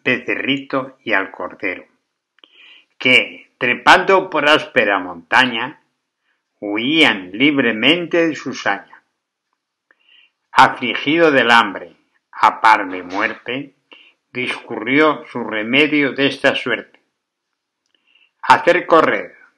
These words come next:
la voz de que se hallaba enfermo en su palacio cueva,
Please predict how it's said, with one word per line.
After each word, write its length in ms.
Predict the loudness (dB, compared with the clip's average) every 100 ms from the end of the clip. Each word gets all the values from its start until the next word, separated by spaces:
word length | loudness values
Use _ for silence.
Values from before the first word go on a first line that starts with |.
| -10
la 220 | 0 0
voz 500 | 0 2 0 0 -10 _ _ _
de 180 | -4 -4
que 180 | -4 -10
se 140 | -6
hallaba 800 | -6 -2 2 4 4 2 0 -14 _ _
enfermo 640 | -4 -4 -2 -2 -2 -4
en 100 | -6
su 280 | -4 -6 -2
palacio 560 | 0 2 0 -2 -6 -4
cueva, 400 | -4 -4 -10